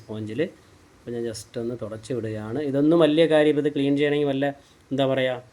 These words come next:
ഹൈടെക് രീതിയിൽ പോയി ക്ലീൻ ചെയ്യണമെന്നൊന്നുമില്ല. just ഒന്ന് ക്ലീൻ ചെയ്യുക, തുടയ്ക്കുക, തുണി ഉണ്ടെങ്കിൽ തുണി വെച്ച് തുടയ്ക്കുക, എന്നിട്ട് ഹീറ്റ് കൊടുത്ത് മാറ്റുക. അതുപോലെ തന്നെ ഇവിടെയും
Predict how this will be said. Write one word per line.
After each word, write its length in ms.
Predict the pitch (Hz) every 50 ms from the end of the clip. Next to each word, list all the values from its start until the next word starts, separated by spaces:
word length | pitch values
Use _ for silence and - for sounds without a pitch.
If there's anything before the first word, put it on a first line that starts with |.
| _ _ _ _ -
ഹൈടെക് 360 | 143 139 135 135 151 147 139 151 143
രീതിയിൽ 220 | 139 139 139 135 127
പോയി 100 | 135 135 120
ക്ലീൻ 160 | 131 127 127 127
ചെയ്യണമെന്നൊന്നുമില്ല. 720 | 123 127 127 127 127 123 123 123 127 131 135 127 120 117 131 139 127 127
just 260 | 117 - - - 139
ഒന്ന് 140 | 135 139 135 135
ക്ലീൻ 180 | 131 127 127 127 127
ചെയ്യുക, 240 | 127 123 127 120 117 117
തുടയ്ക്കുക, 420 | 120 117 120 139 131 - - 143 123 113
തുണി 180 | - 123 123 127 135
ഉണ്ടെങ്കിൽ 260 | 131 123 127 123 127 117 123
തുണി 160 | 123 127 131 127
വെച്ച് 140 | 127 - - -
തുടയ്ക്കുക, 360 | 120 113 120 117 113 - 139 139 127
എന്നിട്ട് 200 | 123 123 123 131 117
ഹീറ്റ് 160 | 117 113 123 120
കൊടുത്ത് 200 | 113 113 120 117 113
മാറ്റുക. 380 | 110 113 110 - 113 117 143 - - - - - - - - - 156
അതുപോലെ 280 | 160 156 147 160 160 156
തന്നെ 120 | 165 170 165 151
ഇവിടെയും 220 | 151 156 170 175